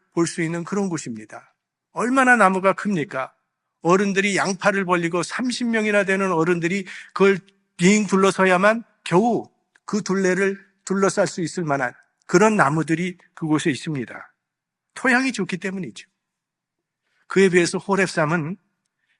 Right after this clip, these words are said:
나무라고는 이건 가시나무, 가시나무밖에 자라나는, 자라지 않는 아주 쓸모없는 땅입니다. 이거 돈 주고 사라 그래도 살 사람 없어요.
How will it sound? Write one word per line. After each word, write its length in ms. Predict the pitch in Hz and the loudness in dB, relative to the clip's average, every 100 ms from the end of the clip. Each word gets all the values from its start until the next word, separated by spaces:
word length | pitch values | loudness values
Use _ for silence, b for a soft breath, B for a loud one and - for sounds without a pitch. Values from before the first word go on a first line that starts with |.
| _ | _
나무라고는 1040 | 131 131 156 208 196 165 160 160 208 175 - _ _ | -4 0 0 0 0 0 -2 -4 -4 -8 -14 _ _
이건 360 | 151 180 208 202 - _ | -6 -4 -4 -6 -14 _
가시나무, 760 | - - - 226 202 185 147 - _ _ _ _ _ - | -8 -8 -8 -2 0 0 -4 -8 _ _ _ _ _ -8
가시나무밖에 960 | 180 - 214 202 196 175 147 151 120 - _ | -6 -2 2 2 4 2 2 -2 -4 -10 _
자라나는, 640 | - 143 170 175 165 131 117 _ _ | -4 2 2 4 2 0 -4 _ _
자라지 380 | - 147 170 175 | -4 0 2 0
않는 320 | 135 143 113 - _ _ | -2 -2 -6 -12 _ _
아주 280 | 135 151 220 | -4 -4 -4
쓸모없는 540 | - 233 214 190 175 | -6 -4 0 0 -2
땅입니다. 640 | 160 135 117 117 139 131 _ B - | -2 -4 -6 -10 -12 -16 _ B -6
이거 180 | 156 214 | -2 0
돈 220 | 175 185 | 2 0
주고 200 | 190 214 | 0 -4
사라 280 | - 190 196 | -4 -2 0
그래도 280 | 190 185 | 0 -2
살 200 | 196 196 | -4 -6
사람 260 | 208 208 220 | -4 -2 -2
없어요. 480 | 156 - 123 156 | -4 -6 -14 -16